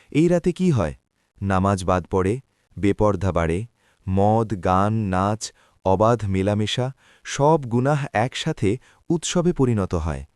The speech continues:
শয়তান এই রাতটাকে বানিয়েছে তার বিজয়ের রাত, আর আমরা নিজেরাই তাকে সেই বিজয় উপহার দিচ্ছি। ভাবুন একবার, রাত বারোটায় যখন আতশবাজির শব্দে আকাশ কাঁপে, তখন অনেক কবরস্থানে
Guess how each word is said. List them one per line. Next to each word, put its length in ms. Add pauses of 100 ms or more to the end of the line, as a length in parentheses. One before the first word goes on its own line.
(420)
শয়তান 580
এই 180
রাতটাকে 480
বানিয়েছে 600 (300)
তার 180
বিজয়ের 560
রাত, 280 (500)
আর 120
আমরা 280
নিজেরাই 500 (260)
তাকে 240
সেই 220
বিজয় 440
উপহার 420
দিচ্ছি। 480 (680)
ভাবুন 320
একবার, 320 (520)
রাত 320
বারোটায় 480
যখন 320
আতশবাজির 580
শব্দে 440
আকাশ 380
কাঁপে, 400 (420)
তখন 280
অনেক 360
কবরস্থানে 680